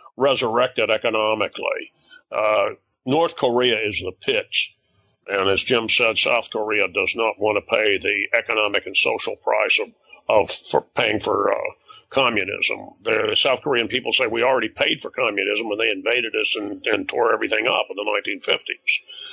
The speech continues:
Uh, we've had to pay for it with, uh, like, you know, defense budgets and, and maintaining a, a, a ready,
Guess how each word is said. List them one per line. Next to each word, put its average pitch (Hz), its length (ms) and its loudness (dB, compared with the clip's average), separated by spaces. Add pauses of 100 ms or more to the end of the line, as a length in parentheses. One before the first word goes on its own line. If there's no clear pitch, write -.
(260)
Uh, - 380 0
we've 95 160 0
had - 180 0
to 104 80 2
pay 139 300 0
for 117 340 -2
it 117 120 -6
with, 110 180 0
uh, 104 260 2
like, 107 220 0
you 113 380 -2
know, 82 160 -10 (100)
defense 120 360 0
budgets 107 540 0
and, 107 300 -6
and 104 260 -2
maintaining 107 580 0
a, 101 600 0
a, - 20 2
a 101 40 0
ready, 104 460 0